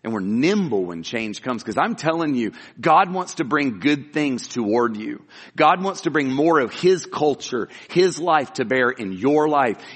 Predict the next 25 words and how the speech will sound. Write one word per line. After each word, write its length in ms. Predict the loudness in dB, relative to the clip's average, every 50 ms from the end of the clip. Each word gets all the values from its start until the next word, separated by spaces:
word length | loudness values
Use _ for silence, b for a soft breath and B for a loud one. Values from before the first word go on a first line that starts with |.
| B
in 180 | -2 0 0 2
ways 320 | 2 2 4 2 2 0
that 140 | -2 -4 -2
will 180 | -2 -2 -2 0 0
actually 480 | 0 2 0 -2 -4 -4 -2 -2 0
make 360 | 0 0 0 0 0 0 -2
a 60 | -6 -8
difference. 680 | -8 -2 0 0 0 0 -2 -8 -12 -12 -14 -16 -18
You 300 | -16 -10 -4 -2 0 0
and 160 | 0 0 0
me, 160 | 0 0 0 -2
we've 320 | -2 0 0 0 0 0
gotta 240 | -2 -4 -4 -4 -4
be 200 | -2 -4 -4 -4
the 100 | -4 -6
kinds 320 | -8 -8 -8 -8 -8 -10
of 80 | -10 -8
people 340 | -6 -6 -6 -4 -6 -6 -4
who 160 | -4 -4 -4
are 60 | -4
thoughtful 600 | -6 -8 -4 -2 0 0 0 0 -4 -6 -8 -8 -6
and 260 | -8 -10 -12 -8 -4
ready 240 | -2 0 0 -2 -4
for 160 | -6 -8 -12
that. 420 | -14 -14 -16 -16 -18 -20 _ -20